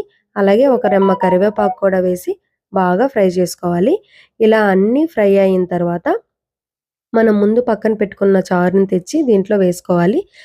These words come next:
అంతేనండి, చాలా సింపుల్. మన చారు రెడీ అయింది. ఇంక దీన్ని మనం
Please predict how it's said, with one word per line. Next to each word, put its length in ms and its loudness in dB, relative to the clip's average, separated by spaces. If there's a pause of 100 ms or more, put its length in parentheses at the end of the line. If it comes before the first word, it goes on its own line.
(220)
అంతేనండి, 600 2 (200)
చాలా 420 0
సింపుల్. 440 -2 (160)
మన 180 -4
చారు 320 -4
రెడీ 260 2
అయింది. 340 0 (420)
ఇంక 160 -2
దీన్ని 260 2
మనం 280 2